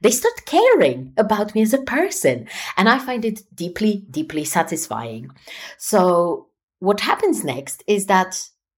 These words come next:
those people just out of nowhere start asking, "Do I accept any more students?" So it, it starts happening very, very slowly, but organically.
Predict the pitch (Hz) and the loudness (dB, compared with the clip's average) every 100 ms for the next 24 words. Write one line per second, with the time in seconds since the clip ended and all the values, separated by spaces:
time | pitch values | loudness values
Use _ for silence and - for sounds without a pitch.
0 | _ - 190 214 - 320 - 294 185 185 | _ -2 0 0 2 2 4 2 0 -2
1 | - - - 151 196 240 156 170 175 120 | -8 -14 -2 0 2 0 2 2 2 0
2 | 147 156 - 165 - 165 196 - 143 139 | -2 -2 -2 -2 0 0 0 -4 -6 -4
3 | 151 175 175 165 - 175 156 - _ _ | 0 2 2 -2 -4 -4 -4 -8 _ _
4 | _ - 175 165 165 151 151 - - 302 | _ 0 2 2 0 0 -2 -4 -2 2
5 | 311 127 123 170 160 202 202 - - - | 4 2 -6 -4 -2 -4 -8 -14 -14 -8
6 | 208 - 370 381 269 285 214 147 123 160 | -6 2 2 2 -2 0 0 0 0 0
7 | 226 226 190 214 254 - 139 147 233 214 | 0 -2 2 2 2 0 0 0 0 0
8 | - 139 131 143 147 185 311 359 | -2 -6 -6 -8 -8 -4 2 2